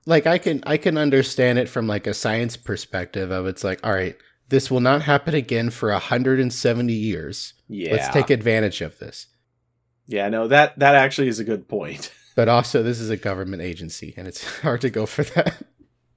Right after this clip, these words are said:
Speaker 2: Uh, well, you still have to run this by a bunch of senators. That's,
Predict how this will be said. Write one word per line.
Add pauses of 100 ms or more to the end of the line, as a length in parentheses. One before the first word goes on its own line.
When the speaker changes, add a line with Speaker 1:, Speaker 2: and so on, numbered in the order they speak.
(1000)
Speaker 2:
Uh,
well,
you
still
have
to
run
this
by
a
bunch
of
senators.
That's,